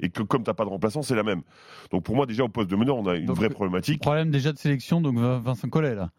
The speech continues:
Speaker 1: Ben, pour moi, oui. Concrètement, je pars pas avec seulement deux meneurs. Et, et, et la, et preuve en est, hein. Finalement, contre la Lettonie, quand Nando sort, je pense que la plupart des gens du basket se sont dit, bah, c'est fini en fait.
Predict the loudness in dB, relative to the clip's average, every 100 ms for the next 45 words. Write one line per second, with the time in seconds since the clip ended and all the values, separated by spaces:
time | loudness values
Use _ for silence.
0 | 0 2 2 -2 -8 0 2 4 2 2
1 | 0 -2 -10 -2 0 2 0 -2 -2 0
2 | 0 0 -4 0 0 0 -2 -2 -4 -2
3 | 0 2 0 0 0 2 2 2 0 0
4 | 0 2 -2 0 -2 -2 -4 -2 -2 0
5 | 0 0 -2 -4 0 2 0 -2 0 0
6 | 0 0 0 -2 -8 -2 -2 0 -2 -2
7 | -2 0 0 -2 _ _ -10 -4 -4 0
8 | -2 0 -4 0 0 0 0 0 2 0
9 | 2 0 0 -4 -6 -2 0 0 -4 _
10 | _ _ -12 -8 -6 0 2 2 -2 -10